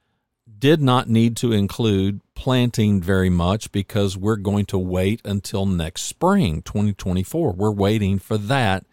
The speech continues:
Next, that's not a budget thing. That's just kind of a practical reality thing. And by the way, that's not gonna be a break the bank kind of an expense. I realize I've got friends who have spent tons of money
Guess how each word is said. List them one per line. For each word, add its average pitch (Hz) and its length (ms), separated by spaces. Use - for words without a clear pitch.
Next, 110 260
that's 131 240
not 170 160
a 107 60
budget 123 440
thing. 101 240
That's 104 200
just - 180
kind 107 160
of 92 60
a 92 60
practical 98 440
reality 101 540
thing. 80 380
And 104 100
by 143 160
the 120 80
way, 107 340
that's - 260
not 131 180
gonna 110 140
be 104 120
a 98 60
break 101 360
the - 80
bank 98 420
kind 98 220
of 90 80
an 85 80
expense. - 720
I 120 180
realize 147 920
I've 113 240
got 147 200
friends 131 500
who 113 180
have 101 120
spent - 360
tons 160 760
of 90 160
money 85 540